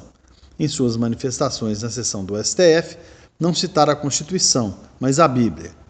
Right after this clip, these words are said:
Enxovalharam suas funções constitucionais para defender o futuro de suas carreiras. Cada um quis ser mais terrível que o outro. O procurador-geral não defendeu a lei e o advogado-geral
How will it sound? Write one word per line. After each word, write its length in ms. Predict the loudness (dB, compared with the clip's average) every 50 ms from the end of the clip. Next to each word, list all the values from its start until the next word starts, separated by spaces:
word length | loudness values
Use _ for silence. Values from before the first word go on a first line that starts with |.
| -8 -4
Enxovalharam 760 | -2 0 2 4 4 4 4 4 4 4 4 2 2 2 -2
suas 240 | -4 -6 -8 -10 -8
funções 460 | -6 -6 -6 -6 -6 -6 -6 -6 -6
constitucionais 880 | -8 -10 -8 -8 -8 -8 -10 -8 -2 0 2 2 4 2 2 0 -2 -6 -10 -14 -20 -20 -20 -20 -6 0
para 180 | 4 6 6 6
defender 520 | 6 4 2 2 2 2 4 4 4 4
o 40 | 4
futuro 440 | 2 0 -2 -2 0 0 0 0 0
de 100 | -2 -4
suas 260 | -4 -2 -2 -2 -2
carreiras. 640 | 0 2 2 2 2 2 -2 -2 -4 -8 -12 -12 -14 -16 -20 -20 -20 -20 -20 -20 -6 0
Cada 260 | 2 2 4 4 4
um 220 | 4 4 2 0 -2 -6 -12 -18 -12 -4
quis 140 | -2 0
ser 280 | 2 4 4 4 2 2
mais 320 | 0 -6 -6 -6 -6 -2
terrível 640 | 2 4 4 4 4 2 0 2 2 2 0 0 -2 -8 -6 0
que 100 | 2 4
o 80 | 4
outro. 380 | 4 2 0 -2 -6 -14 -20 -20 -20 -20 -20 _ _ _ _ _ -20 -20 -16
O 40 | -2 2
procurador-geral 800 | 4 4 6 6 6 6 6 4 4 6 6 6 8 8 6 6
não 160 | 4 2 2
defendeu 420 | 2 2 0 0 2 4 6 8
a 60 | 8
lei 260 | 8 6 6 2 0 -2 -8 -14 -20 -20 -20 -20 -20 -14 _ 2
e 60 | 2
o 40 | 2
advogado-geral 1000 | 4 6 6 6 6 4 2 0 -2 0 2 2 4 4 4 2 2 0 -4